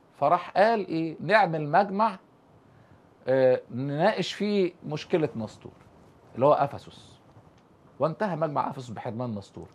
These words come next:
وفي أول جلسة قعد فيها البابا كيرلس قال فيها: "نحن، نحن نقول مقدمة قانون الإيمان"، وراح قالها في مجمع أفسس والكل وافق عليها. عشان كده احنا بندافع عن،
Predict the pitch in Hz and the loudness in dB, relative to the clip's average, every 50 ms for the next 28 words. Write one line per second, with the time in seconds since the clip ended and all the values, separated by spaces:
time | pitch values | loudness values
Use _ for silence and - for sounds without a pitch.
0 | - - - - - - - - 101 - 127 135 - 190 233 202 165 131 113 98 | -20 -20 -20 -20 -20 -16 -14 -12 -8 -6 -6 0 2 2 2 4 2 0 0 0
1 | 95 127 143 139 - - - - - 143 127 113 - - - 139 123 110 101 107 | 2 2 2 2 -2 -8 -8 0 2 2 2 2 -4 -6 -6 -6 -4 -4 -2 -2
2 | 127 123 117 - 113 107 110 110 107 - - - - 156 175 185 202 202 180 - | -2 -2 -2 -6 -8 -8 -6 -8 -8 -10 -12 -10 -2 4 8 8 8 8 6 0
3 | - 165 165 151 135 139 143 147 - - _ _ _ _ _ _ _ _ _ _ | -2 -4 -4 -2 0 0 0 0 -4 -12 _ _ _ _ _ _ _ _ _ _
4 | _ _ - 147 185 185 - - 170 170 180 185 190 190 165 - - _ _ _ | _ _ 2 2 2 2 2 -2 -4 -2 0 0 0 0 -2 -6 -12 _ _ _
5 | _ _ _ _ _ _ _ _ _ _ 131 165 175 - - 131 113 101 98 98 | _ _ _ _ _ _ _ _ _ _ 0 0 0 0 -4 -6 -6 -6 -8 -12
6 | - - _ _ _ _ - 113 117 - - 170 208 220 233 226 226 202 - - | -16 -20 _ _ _ _ -6 -6 -6 -2 -2 0 2 4 4 2 2 0 -6 -12
7 | _ _ _ _ _ _ _ _ _ _ _ _ 117 127 - - 139 117 113 170 | _ _ _ _ _ _ _ _ _ _ _ _ -8 -6 -2 0 0 2 4 4
8 | 220 220 208 - - - 143 151 156 143 131 104 123 101 92 90 85 - _ _ | 4 4 2 0 0 0 0 0 -2 -4 -6 -8 -8 -10 -10 -10 -12 -14 _ _
9 | _ - 123 131 156 - - - 196 226 262 233 202 180 - - 160 156 147 135 | _ -6 -2 -2 -2 -2 2 8 8 8 8 8 4 2 4 6 6 6 6 4
10 | 127 113 107 101 107 104 - - 92 95 - - 131 135 127 - 185 170 135 117 | 0 -2 -2 -2 -4 -8 -8 -14 -18 -20 -10 -6 -4 -4 2 2 4 4 4 2
11 | 113 113 - - 92 98 92 87 - - - - - - _ _ _ - - - | 2 0 -2 -6 -10 -12 -14 -16 -18 -20 -20 -20 -20 -20 _ _ _ -20 -20 -20
12 | - - - - - 87 - - - 151 143 156 - 127 113 113 107 110 135 147 | -20 -20 -20 -16 -14 -10 -10 -6 -6 -6 -6 -6 -8 -8 -6 -6 -2 0 0 0
13 | - 127 98 101 104 101 98 | -2 -6 -8 -8 -8 -10 -10